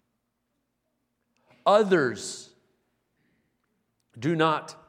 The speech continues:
exist for me. We all exist for God.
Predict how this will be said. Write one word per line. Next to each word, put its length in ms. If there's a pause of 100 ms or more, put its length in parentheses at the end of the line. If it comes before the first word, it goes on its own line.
exist 680
for 240
me. 260 (1300)
We 200 (100)
all 680 (220)
exist 560
for 180
God. 380